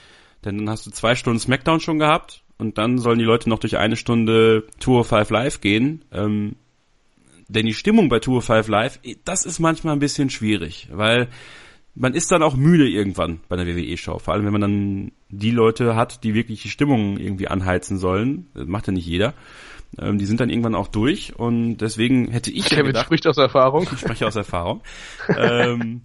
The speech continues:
Speaker 1: ich sag euch, WrestleMania fünfundzwanzig, als ich da war, Taker gegen Michaels, danach ging nix mehr. Also dann war im Main Event Orton gegen Triple H alles vorbei und das war nicht nur bei mir so, sondern auch bei den meisten und deswegen stank das Match auch so. Ähm, naja,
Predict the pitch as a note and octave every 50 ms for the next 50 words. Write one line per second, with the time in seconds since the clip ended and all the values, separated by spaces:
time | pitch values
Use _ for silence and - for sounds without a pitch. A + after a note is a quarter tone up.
0 | - - - G#2+ - B2+ - - G#2 F#2 F#2+ G#2 A#2 - A2+ G#2+ A2+ A#2 A2+ -
1 | - A2 G#2+ G#2+ - - A#2+ D3 - - A2+ G2 F2 F2 F2+ F#2 - - F#2 E2+
2 | F2 F#2+ G#2+ A#2+ C3 C#3+ - - - A#2 B2 - A#2 G#2+ A2 G2 G2+ G2 F#2 A2
3 | B2 - D#3+ D3 - - G#2 G#2+ A2 - - G#2+ A2+ - - - - - - -
4 | - - - - - - - - - - - - - - - - - - - G2
5 | G2 F#2+ G2 F#2+ F#2 F#2 F#2 F#2 F2+ F#2 E2+ E2+ G2+ F#2+ F#2 A2 A#2 A#2 A#2 A#2
6 | A#2+ B2+ B2 - - - F#2+ A2 - A#2+ A#2 G#2+ G#2+ G#2+ G#2+ - - G#2 - F2
7 | C#2 A2 A2+ - - B2+ A#2+ - - F#2 D#2+ E2+ D#2+ E2 G2 A2 G#2+ F#2 F2+ F2+
8 | - G2 F#2+ F#2 F#2+ G2 G2+ G#2+ - - A#2+ G#2+ G2+ G#2 A2 B2 C3 A2+ G2+ F#2+
9 | F#2 F2 F2 F2 F#2+ - - F2+ F2+ F2 E2 F2 G2+ A2 - G2+ F2 F2+ - -
10 | F#2+ F#2 F#2+ F#2 F2+ - - - A2 C#3+ C3+ - F2+ - E2 D#2+ D#2 - - A1
11 | C#2+ D2 - - C#2+ E2+ G#2 B2+ - - - _ _ _ - - - - C#2 C#2
12 | C2+ B1+ - - - - - - - - - - - - - - C2+ -